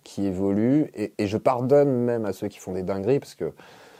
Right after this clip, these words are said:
je sais ce que c'est que d'être dans un cerveau malade, on va dire, mais pas malade dans le sens psychiatrique, mais malade, enfin pas loin du sens psychiatrique, mais pas dans le sens tu es fou, c'est dans le sens où tu te rends fou par des pensées qui, qui sont, euh, totalement irrationnelles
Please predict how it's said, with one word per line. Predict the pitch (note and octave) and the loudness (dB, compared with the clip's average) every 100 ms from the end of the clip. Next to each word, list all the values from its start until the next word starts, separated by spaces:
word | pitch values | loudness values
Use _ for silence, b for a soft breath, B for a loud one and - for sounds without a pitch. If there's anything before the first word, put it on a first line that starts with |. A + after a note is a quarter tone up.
| B | B
je | F#2 | -8
sais | F2 C#3 | 2 2
ce | - | 4
que | A#2 | 2
c'est | - B2+ | 4 4
que | |
d'être | G#2 G2 | 4 2
dans | G2 | 0
un | F#2 | -2
cerveau | - F2+ F#2+ | -2 -2 0
malade, | G2+ G2+ A#2+ C3 | 2 6 6 4
on | A2+ | 2
va | G#2 | 2
dire, | G2+ B2 C3+ | 2 0 0
mais | G#2+ | 0
pas | - A2 | 4 4
malade | A2 A2+ G#2 | 6 4 2
dans | |
le | G2 | -4
sens | - G#2 - F#2 | -4 -6 -4 -6
psychiatrique, | - - F2+ - C#3+ | -6 -4 0 0 0
mais | F2+ | 0
malade, | F2 G#2+ A2 - _ - | 4 4 4 -2 _ -16
enfin | - | -6
pas | - | 0
loin | G#2 B2 C#3+ | 2 4 4
du | A2 | 2
sens | G#2 F#2+ | -4 -4
psychiatrique, | G2+ F#2 - C#3+ | -2 -2 0 0
mais | A#2+ F2 | 0 2
pas | A2 | 2
dans | G2 | 2
le | |
sens | F#2 A2+ - | -2 -4 -6
tu | - G#2+ | -6 -6
es | |
fou, | F2+ E3+ D#3 | -4 -6 -6
c'est | F2 | -4
dans | F2 | -4
le | |
sens | E2 C3+ - | 0 -2 -2
où | |
tu | - A#2+ | -6 -8
te | |
rends | - F#2+ | -4 -6
fou | - - D#3 E3+ | -6 -6 -6 -4
par | - F2+ | -4 -4
des | G2 | -4
pensées | - E2+ - B2 | -6 -6 -2 -4
qui, | A#2+ F#2 E2+ | -4 -6 -8
qui | - | -8
sont, | D2+ - G2 G2+ E2 D#2 | -16 -10 -8 -6 -8 -12
euh, | |
totalement | - E2+ E2+ | -14 -12 -10
irrationnelles | C#2 C2+ - F2+ D3+ | -10 -10 -8 -4 -4